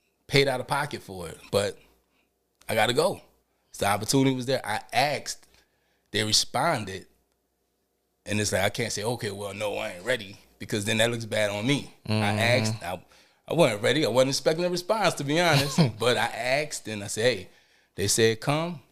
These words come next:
Speaker 1: I said, "I'm going." So it's, it's out there, man. If you, you, you can, whatever you wanna do, you can do. Like I said, with your podcast and your platform, man, you, um,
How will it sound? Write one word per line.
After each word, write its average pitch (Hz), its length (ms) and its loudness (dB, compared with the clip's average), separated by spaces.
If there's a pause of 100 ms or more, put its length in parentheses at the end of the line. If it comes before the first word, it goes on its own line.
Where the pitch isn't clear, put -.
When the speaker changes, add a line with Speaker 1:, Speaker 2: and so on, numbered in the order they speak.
(140)
Speaker 1:
I - 40 -12
said, 107 140 0
"I'm 120 100 4
going." 135 300 4 (440)
So 107 380 2 (460)
it's, 143 280 0
it's 143 200 0
out 143 260 2
there, 101 160 -6
man. 104 280 -6
If 101 120 -12
you, 123 200 0
you, 123 260 -4
you 120 300 -10
can, 135 260 -4 (100)
whatever 151 340 2
you 190 100 -6
wanna 165 260 -4
do, 135 420 0 (220)
you 107 120 -6
can 101 160 -6
do. 92 240 -6
Like 87 100 -10
I 101 100 -4
said, 101 180 -2
with 98 140 0
your 120 120 4
podcast 120 580 0
and 110 80 -8
your 104 100 -2
platform, 107 520 0
man, 95 260 -4
you, 101 200 -2
um, 98 280 -4